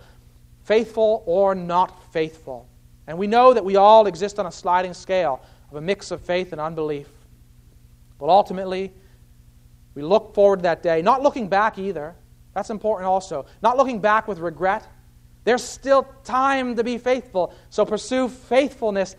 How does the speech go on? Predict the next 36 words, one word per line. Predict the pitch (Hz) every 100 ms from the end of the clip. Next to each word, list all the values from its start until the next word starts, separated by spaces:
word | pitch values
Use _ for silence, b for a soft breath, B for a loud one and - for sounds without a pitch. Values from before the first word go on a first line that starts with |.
| b b
now, | 151 233 277 240 214
looking | 220 220 208
forward | 233 247 233 220
and | 196
saying, | - 202 190 B B -
"There | 226
is | 226 -
time | 233 214 196
to | 170
do | 165 214
these | 185 165 b b
simple | - 247 247 240 214 202 - _
things." | - 220 185 123 120 - - - - _ _ _ _ _ -
Now, |
the | 156
best | 202 208
way | 220
to | 196
do | 165 220 185
this, | 147 151
I | 147
submit | - 151 -
to | 151
you, | 139 151 - - - b b b
is | 151
within | 139 214 233 240
the | 226
context | 214 - - 214 220 - 208 -
of | 180
the | 170
local | 165 175 180 185
church. | 180 - 156 131 - - - - - b b b -
When | 180
we | 185
simply | 175 - 240 247 262 262
participate | - - 220 - - 196 208 - 165 160